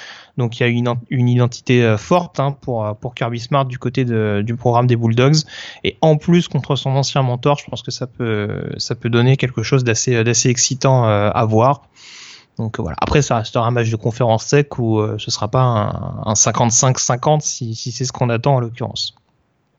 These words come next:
Donc, voilà. Même si on le rappelle, la finale de conférence, euh, c'était en quelle année ? Deux mille douze ? Je me rappelle plus.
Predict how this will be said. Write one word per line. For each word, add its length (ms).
Donc, 120
voilà. 200
Même 180
si 140
on 80
le 60
rappelle, 300
la 120
finale 260
de 80
conférence, 720
euh, 340
c'était 220
en 100
quelle 160
année ? 200
Deux 80
mille 160
douze ? 340
Je 100
me 20
rappelle 180
plus. 160